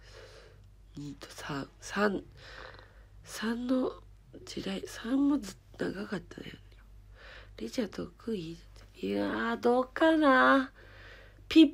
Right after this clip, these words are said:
ピッってやるのは割と早いんだけど、なんだろう、こう、「袋に詰めて」とか言われると、あんまり上手じゃないかなって。そう。っていうのはあったかな。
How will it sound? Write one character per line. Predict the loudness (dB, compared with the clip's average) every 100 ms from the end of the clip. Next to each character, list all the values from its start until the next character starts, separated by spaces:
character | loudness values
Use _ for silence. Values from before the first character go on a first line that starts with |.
| 4
ピ | 6
ッ | 6
っ | 4
て | 4
や | 4
る | 4
の | 2 2
は | 2
割 | -2 -2
と | -4
早 | -2 0 2
い | 2
ん |
だ | 0 -4
け | -2
ど、 | 0 2 0 -6 -20 -20 -20 -20 -20 -20 -20 -20 -20 -20 -20 -20 -20 -20 -20 -12
な | -10
ん |
だ | -6
ろ | -8
う、 | -8 -10
こ | -8 -8 -10
う、 | -16 -20 -20
「袋 | -20 -6 -2 0
に | -2
詰 | -6 -6 -4
め | -4
て」 | -6 -8 -8
と | -14
か | -12
言 | -12 -10
わ | -12
れ |
る | -12 -14 -12
と、 | -12 -12 -16 -18 -14
あ | -8 -4
ん |
ま | -2
り | -2
上 | -2 -4
手 |
じ | -4
ゃ | -2
な | -2
い | -4
か | -6
な | -6 -6 -8
っ |
て。 | -14 -20 -20 -20 -20 -20 -20 -20 -20 _ -20 -20 -20 -20 -20 -20 -20 -20 -20 -20 -20
そ | -16
う。 | -16
っ | -18 -20 -20 -20 -20 -20 -20 -20 -20 -20 -20 -20 -20 -20 -20 -20
て | -10
い | -6
う |
の | -4 -4
は | -4
あ |
っ |
た | -8 -12
か | -10
な。 | -8 -8 -8